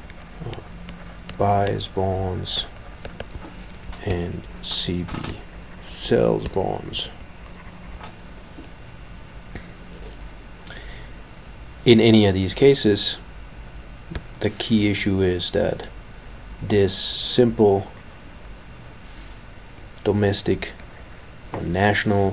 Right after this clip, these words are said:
financial market with two assets gives us, uh, a clear explanation what determines the interest rate,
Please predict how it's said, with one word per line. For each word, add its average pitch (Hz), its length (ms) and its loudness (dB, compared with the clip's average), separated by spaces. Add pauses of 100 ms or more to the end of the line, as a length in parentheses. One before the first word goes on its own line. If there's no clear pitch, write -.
financial 95 540 0
market 95 520 0
with 90 180 -4
two 107 240 4
assets - 460 2 (500)
gives 92 280 2
us, 87 420 0 (680)
uh, 85 400 -2 (1400)
a - 80 -8
clear 101 260 6
explanation 104 760 4 (520)
what 101 260 2 (120)
determines 92 500 2
the 120 80 6
interest 127 340 0
rate, 95 240 4